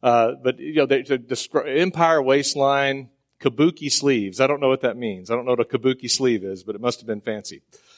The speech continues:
So this is what she pulls out of here, and she's looking at it. And I've seen this newspaper clipping actually my whole life.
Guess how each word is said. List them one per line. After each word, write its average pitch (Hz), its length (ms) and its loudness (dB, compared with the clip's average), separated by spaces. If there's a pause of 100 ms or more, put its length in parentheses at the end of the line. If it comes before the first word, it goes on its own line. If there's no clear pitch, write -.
(320)
So 147 240 2
this 185 240 2
is 190 180 0
what 185 160 2
she 180 200 -6
pulls 165 300 0
out 202 180 4
of 175 60 0
here, 147 120 0
and 143 80 -8
she's 196 240 -8
looking 143 300 0
at 135 180 2
it. - 180 -6 (220)
And 170 140 2
I've 359 180 2
seen 220 380 2
this 160 240 0
newspaper 147 500 0
clipping 135 440 -4
actually 127 500 -2
my 110 120 -2
whole 120 200 0
life. 127 240 -4